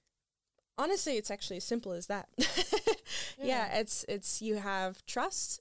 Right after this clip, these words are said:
Speaker 1: and care and a compatible interest in giving, f-, so for the,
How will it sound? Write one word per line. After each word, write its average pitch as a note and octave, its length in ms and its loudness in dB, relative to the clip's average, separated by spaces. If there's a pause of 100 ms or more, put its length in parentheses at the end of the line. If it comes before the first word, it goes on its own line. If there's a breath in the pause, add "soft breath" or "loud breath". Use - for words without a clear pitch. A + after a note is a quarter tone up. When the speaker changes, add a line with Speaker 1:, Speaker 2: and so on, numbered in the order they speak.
Speaker 1:
and G3 220 -2
care A#3 420 -2 (400 loud breath)
and G#3 500 0 (200)
a G3 420 2
compatible G3+ 680 -2
interest A#3+ 600 -2
in G3 400 -4 (1700 loud breath)
giving, A3 440 2
f-, - 280 -10
so G#3+ 140 0
for G#3 140 -6
the, G#3 120 0